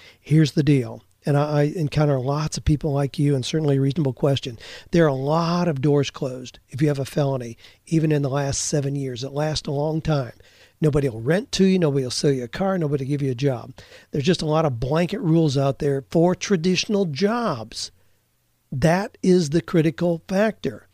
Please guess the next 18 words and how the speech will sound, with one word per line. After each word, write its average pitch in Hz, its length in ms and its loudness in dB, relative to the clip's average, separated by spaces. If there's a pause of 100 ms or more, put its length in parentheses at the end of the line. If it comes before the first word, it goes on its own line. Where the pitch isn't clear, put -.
(840)
Recognize 185 880 -2
what 175 220 0
a 156 80 -4
tiny 254 580 -4
portion 180 720 0
of 135 360 0
real 180 300 4
work 165 380 2 (580)
is 156 320 2 (140)
lined 156 340 0
up 151 300 0
in 165 340 2 (540)
traditional 175 460 2
jobs 202 380 -2
today. 127 440 -2
I - 160 -4
mean, 151 80 4
we're 156 180 4